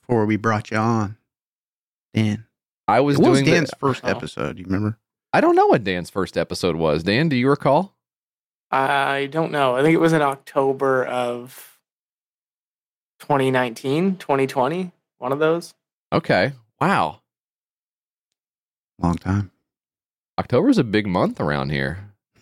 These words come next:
Speaker 2: Should we be, should we, instead of doing Mike-tober, should we be celebrating Dan's
Speaker 1: Dansember.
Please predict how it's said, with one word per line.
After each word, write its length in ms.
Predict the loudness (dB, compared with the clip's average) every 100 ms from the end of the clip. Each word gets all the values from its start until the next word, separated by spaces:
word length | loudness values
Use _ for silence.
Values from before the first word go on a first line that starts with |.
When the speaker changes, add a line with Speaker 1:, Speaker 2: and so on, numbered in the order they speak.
| _ _ -8
Speaker 2:
Should 120 | 0 2
we 120 | 4
be, 280 | 4 4 0
should 160 | 2
we, 80 | 2
instead 240 | 2 2 2
of 60 |
doing 200 | 4 2
Mike-tober, 460 | 2 2 2 2 2
should 180 | 2 0
we 80 |
be 140 | 0 -4
celebrating 760 | -2 0 2 2 2 2 0
Dan's 720 | 0 2 2 2 -2 -6 -12 -16 _ _ _ _ _ _ _ _ _ -6
Speaker 1:
Dansember. 840 | -2 2 2 2 2 0 0 -4